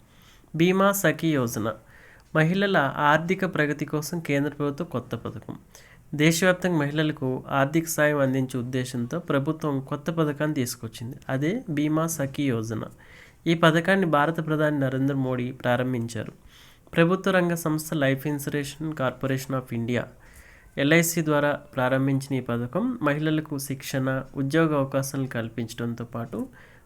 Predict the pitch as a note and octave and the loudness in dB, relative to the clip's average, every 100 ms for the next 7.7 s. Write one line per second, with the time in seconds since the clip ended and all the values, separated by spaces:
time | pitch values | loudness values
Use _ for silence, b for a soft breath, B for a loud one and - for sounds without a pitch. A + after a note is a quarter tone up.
0 | - D#3+ E3+ F#3+ F#3+ E3 D#3+ G3+ F#3+ E3+ | -6 0 2 2 0 0 0 0 0 0
1 | E3 D#3+ E3 D#3+ D3 C3 - C#3 C3+ C#3 | 2 2 2 2 0 -2 -2 -2 -2 -2
2 | E3 C4+ - - b b b - E3 E3+ | -2 -2 -6 -16 b b b 0 4 6
3 | D3+ E3+ F#3+ G3+ D#3 D3 D3 D3+ D3 C3+ | 6 4 2 4 6 6 2 0 0 0
4 | B2+ B2+ D3+ C#3 B2 A#2+ - C3+ D3 B3+ | 0 0 -2 0 -2 -4 -4 -2 0 -2
5 | - B B - C#3 - A2+ A2+ A2+ - | -6 B B -6 -4 -2 -2 -2 -4 -8
6 | D3 C#3+ D#3+ F3 E3 C#3+ C3+ C3+ - C3 | -4 0 4 4 4 4 2 0 0 4
7 | C3+ D3 C#3+ D3 C#3 C3+ C3 | 4 2 -2 0 2 0 -2